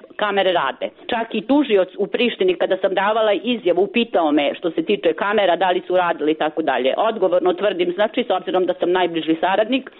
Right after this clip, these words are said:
da su kamere radile. Kako moguće i da li je logično da kamere ne rade u, u momentu ubistva, da prorade posle deset minuta po ubistvu? To je nešto što je neprihvatljivo.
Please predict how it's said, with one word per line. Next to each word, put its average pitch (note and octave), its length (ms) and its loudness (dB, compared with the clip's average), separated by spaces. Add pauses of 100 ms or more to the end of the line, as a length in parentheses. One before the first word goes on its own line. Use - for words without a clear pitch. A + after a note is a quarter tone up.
(160)
da F3 220 0
su E3 100 -4
kamere G3+ 400 0
radile. E3+ 460 0
Kako F#3+ 380 0
moguće G3 480 0
i E3 140 0
da G#3+ 140 2
li G#3+ 60 2
je G3 80 4
logično D#3+ 580 0 (260)
da F3 140 -2
kamere F#3+ 600 0
ne G3 300 2
rade G3 220 2
u, E3+ 120 2
u F3 180 4
momentu G3 420 0
ubistva, F#3 440 0
da D#3+ 140 0
prorade F#3+ 420 2
posle G3+ 360 -2
deset G3+ 340 -2
minuta E3+ 380 2
po D3+ 120 0
ubistvu? C3 420 2
To C#4+ 200 0
je C4 60 2
nešto A3+ 400 0
što G#3 260 0
je G3+ 100 2
neprihvatljivo. D#3+ 840 -2